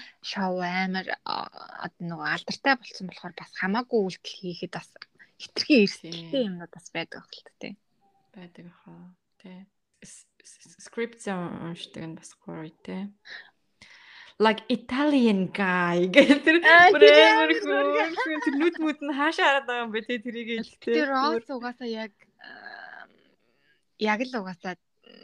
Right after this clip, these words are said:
Speaker 1: юу юм бэлээ? Ross л Ross юм бэлээ, тийм шиг.
Speaker 2: <laughs>
Speaker 1: Хөвшин болсон гэсэн яг адилхан байгаа, тий, залуу,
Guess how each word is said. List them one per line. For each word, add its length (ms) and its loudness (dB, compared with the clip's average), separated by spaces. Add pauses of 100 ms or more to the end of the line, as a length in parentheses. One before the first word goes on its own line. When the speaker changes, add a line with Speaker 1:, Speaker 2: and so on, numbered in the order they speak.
Speaker 1:
юу 240 0
юм 80 -12
бэлээ? 320 -8
Ross 320 -4
л 80 -12
Ross 320 -2
юм 160 8
бэлээ, 320 6
тийм 160 -2
шиг. 160 -10 (480)
Speaker 2:
<laughs> 560 2
Speaker 1:
Хөвшин 240 8
болсон 320 6
гэсэн 240 -10
яг 80 -4
адилхан 320 -10
байгаа, 160 -10
тий, 80 -12
залуу, 260 -8